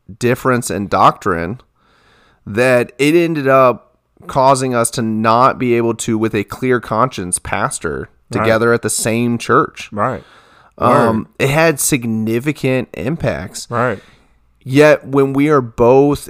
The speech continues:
Speaker 1: able to worship the way that, uh, was with our clear conscience,
Speaker 2: Right.
Speaker 1: it brings more unity and open dialogue
Speaker 2: It
Speaker 1: between
Speaker 2: does.
Speaker 1: us to discuss the scriptures without the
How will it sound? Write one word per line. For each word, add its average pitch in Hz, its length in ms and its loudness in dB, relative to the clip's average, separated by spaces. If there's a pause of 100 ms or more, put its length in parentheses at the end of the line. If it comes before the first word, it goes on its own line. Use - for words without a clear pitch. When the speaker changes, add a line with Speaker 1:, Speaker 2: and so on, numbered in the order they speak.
Speaker 1:
able 123 340 2
to 120 220 -2
worship 110 1000 0
the 107 140 0
way 113 360 2
that, 104 380 0 (140)
uh, 80 180 0 (200)
was 104 580 -4 (400)
with 113 240 -2
our 98 120 2
clear 107 320 -2
conscience, 107 760 -6
Speaker 2:
Right. 110 280 -6
Speaker 1:
it 120 240 -2
brings 151 460 -2
more 127 460 0
unity 123 720 -4
and 104 180 -8
open 123 500 0
dialogue 98 840 -2 (260)
Speaker 2:
It 104 140 -12
Speaker 1:
between 123 380 -2
Speaker 2:
does. 202 100 0
Speaker 1:
us - 40 -14
to 147 100 -6
discuss 131 640 -2
the 127 120 -10
scriptures 135 760 -2 (460)
without 135 840 -2
the 113 580 -2